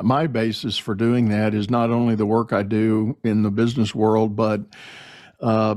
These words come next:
I have grown children, young adults. Two of them are educators. They're in the high school level system.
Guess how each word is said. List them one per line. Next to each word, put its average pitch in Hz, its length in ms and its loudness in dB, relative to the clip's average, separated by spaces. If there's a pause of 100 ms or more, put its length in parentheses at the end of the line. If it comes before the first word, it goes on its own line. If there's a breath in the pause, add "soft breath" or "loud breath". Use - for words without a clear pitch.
(120)
I 117 160 0
have 117 440 -4 (1000)
grown 120 300 2
children, 120 500 0
young 120 240 2
adults. 117 800 -2
Two 135 240 0
of 120 120 2
them 123 220 2
are 110 200 2
educators. 113 840 0
They're 110 180 2
in 110 100 2
the 107 120 2
high 113 160 2
school 117 500 0
level 113 640 0
system. 120 800 0